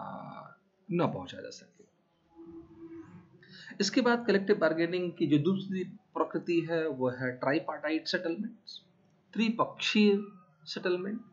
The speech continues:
त्रिपक्षीय settlement नॉन वॉलंटरली कह सकते हैं आप इसको, अस्वैच्छिक। इस tripartite settlement में तीन पक्षकार होते हैं, एक पक्षकार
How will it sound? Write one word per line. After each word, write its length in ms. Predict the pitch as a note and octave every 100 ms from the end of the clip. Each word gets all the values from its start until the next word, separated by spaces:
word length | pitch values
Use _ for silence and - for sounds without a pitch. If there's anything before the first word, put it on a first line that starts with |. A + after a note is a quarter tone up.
| _ _ _ _ _ _ _ - _ - - _
त्रिपक्षीय 520 | - C#4+ G#3+ G3+ - G#3
settlement 840 | G3 G3 F#3 G3 G3 G3 - - - - - - _ _
नॉन 240 | C#3 C#3+ F#3
वॉलंटरली 560 | E3+ F3 E3+ E3 E3
कह 140 | E3+ D#3
सकते 340 | D#3+ E3 -
हैं 140 | E3 D#3+
आप 160 | - -
इसको, 600 | - - C#4+ - - E3
अस्वैच्छिक। 680 | - F3 - - G3+ F#3+ - _ _ _ _ _ _ _ _ _ - - - - _ -
इस 200 | - -
tripartite 680 | G#3 A3+ G3+ F3+ G3 G3 G3 - - _
settlement 560 | - F#3+ F3+ E3 D#3 C#3+
में 300 | D#3 - D4
तीन 300 | - F#3+ F#3+
पक्षकार 460 | - - - C#3+
होते 260 | C#3 C3+ D3
हैं, 280 | D3 E3+ F3+
एक 200 | D#3 -
पक्षकार 680 | - - - C3 C3 -